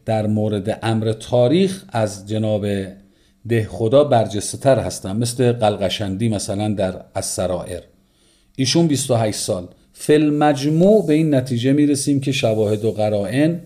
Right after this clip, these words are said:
مؤیدات بیست و هشت سال و بیشتر می‌شه پذیرفت. خب، این می‌شه دقت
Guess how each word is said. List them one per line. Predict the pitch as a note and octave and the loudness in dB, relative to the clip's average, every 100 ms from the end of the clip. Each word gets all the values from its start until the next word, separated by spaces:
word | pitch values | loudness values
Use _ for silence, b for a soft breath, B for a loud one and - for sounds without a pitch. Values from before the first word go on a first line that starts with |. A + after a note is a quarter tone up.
| b b b b | b b b b
مؤیدات | G#2 G#2+ G#2+ G#2+ A2 C#3+ D#3+ | -4 -2 -2 0 2 2 2
بیست | A#2 - | -2 -4
و | G#2 | -2
هشت | G2+ - | -4 -4
سال | A2+ A2 | -4 -4
و | |
بیشتر | F#2 - F#2 F2 - _ _ _ _ _ _ _ _ | -4 -8 -6 -6 -8 _ _ _ _ _ _ _ _
می‌شه | F#2 F#2 - | -6 -6 -6
پذیرفت. | F2+ E2+ D2+ - - - - | -8 -8 -8 -14 -18 -20 -14
خب، | - G#2+ - b b b b b _ _ _ _ _ _ _ _ | -6 -6 -6 b b b b b _ _ _ _ _ _ _ _
این | - D3 | 0 2
می‌شه | C#3 D#3 | 2 2
دقت | B2+ A2 - G#2 D#2+ - - | 2 2 2 -2 -2 -10 -14